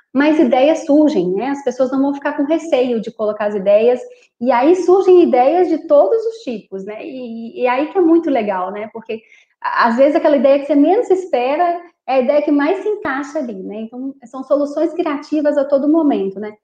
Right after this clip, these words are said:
Deixem o seu time pensar, deixem os seus compradores colocarem essas ideias, fomente esses fóruns de, de brainstorm mesmo, de, de colocar post-its, de trocar ideias, fazer dashboards no, no, no, no virtual,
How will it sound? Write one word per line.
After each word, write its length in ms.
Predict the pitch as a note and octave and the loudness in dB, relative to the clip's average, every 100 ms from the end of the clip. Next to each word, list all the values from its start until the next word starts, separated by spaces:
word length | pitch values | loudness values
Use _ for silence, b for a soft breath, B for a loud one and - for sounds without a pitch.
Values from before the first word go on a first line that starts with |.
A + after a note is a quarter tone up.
| _ _ | _ _
Deixem 600 | G3 G#3+ C#4+ F#4+ F#4 E4 | -6 0 4 2 2 0
o 60 | D4 | 0
seu 200 | C4+ B3+ | -2 -4
time 300 | B3+ A#3+ A3+ | -6 -10 -8
pensar, 560 | G#3+ G#3 G#3+ G#3 G#3+ | -10 -10 -10 -8 -4
deixem 360 | G#3 C#4 D#4+ D4+ | -2 -2 -2 -4
os 100 | D4 | -4
seus 160 | C4+ | -6
compradores 600 | - C4 C4 A3+ A#3+ B3+ | -6 -8 -6 -2 0 -2
colocarem 460 | - A3 A3 G#3 G3+ | -4 -6 -6 -8 -8
essas 200 | G#3 A3 | -10 -10
ideias, 380 | G3+ G3 G3+ G#3 - b b _ | -4 0 0 0 -10 b b _
fomente 560 | C#4 C4 C4 D#4+ F#4 D#4 | 0 0 2 2 2 0
esses 300 | C4+ - - | -6 -10 -2
fóruns 480 | A#3+ A#3+ A#3+ A3+ A3 - _ _ G#3+ | 2 2 2 -2 -8 -14 _ _ -8
de, 140 | B3 | -4
de 100 | C#4+ | -2
brainstorm 800 | C#4 G#4+ B4 - F#4 G4+ G#4+ C#4+ | 0 0 -2 -2 -2 0 2 0
mesmo, 520 | B3+ D4 D#4+ B3+ A3+ | 2 2 2 0 -4
de, 240 | A3 B3 | -4 -6
de 140 | A3 A#3 | -6 -4
colocar 400 | C#4+ C4 C4 C4 | 0 0 0 -4
post-its, 960 | A#3+ A3 - D4 D4 C#4 C4+ C4 B3 B3 _ _ - | -4 -6 -6 -2 2 2 0 -4 -6 -8 _ _ -8
de 100 | B3 | -4
trocar 420 | C4+ C4 D4 B3+ | 0 0 0 -2
ideias, 580 | G#3+ A#3+ C4 C4 B3 B3 | 0 0 2 2 0 -2
fazer 200 | B3 C4+ | -2 -2
dashboards 680 | C4 C4 G#3+ A#3 B3 A#3 | -2 -4 -4 0 0 -2
no, 280 | A#3 A3 G3 | -6 -8 -6
no, 360 | G#3+ G#3+ F#3+ G3+ | -8 -8 -10 -10
no, 500 | G#3 G3 F#3 F3+ F3+ | -10 -8 -8 -10 -10
no 180 | G#3+ G3+ | -8 -6
virtual, 800 | G#3 - F#3+ F#3+ A#3+ C4 B3+ | -8 -6 -4 -2 0 0 0